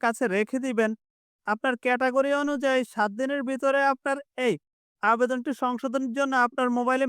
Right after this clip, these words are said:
মেসেজ আসতে পারে বা ক্যাটাগরি অনুযায়ী এ ধরনের আবেদন সাত দিনের ভিতরে কমপ্লিট করা হয়, শুনানির জন্য ডাকা হয়। শুনানির দিন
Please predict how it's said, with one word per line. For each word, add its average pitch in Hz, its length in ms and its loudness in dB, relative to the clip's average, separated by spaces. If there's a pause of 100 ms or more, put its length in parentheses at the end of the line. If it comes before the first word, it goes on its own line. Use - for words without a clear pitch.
মেসেজ 233 280 0 (120)
আসতে 240 240 -6
পারে 247 220 2
বা 233 80 2 (440)
ক্যাটাগরি 220 520 2
অনুযায়ী 277 440 -2
এ 247 120 4
ধরনের 262 400 0
আবেদন 262 400 0
সাত 202 240 -2
দিনের 247 260 -2
ভিতরে 254 340 -2
কমপ্লিট 233 480 -4
করা 254 240 0
হয়, 226 220 2
শুনানির 233 480 -4
জন্য 262 260 -2 (200)
ডাকা 208 300 4
হয়। 208 240 4 (640)
শুনানির 226 540 -2
দিন 277 140 -2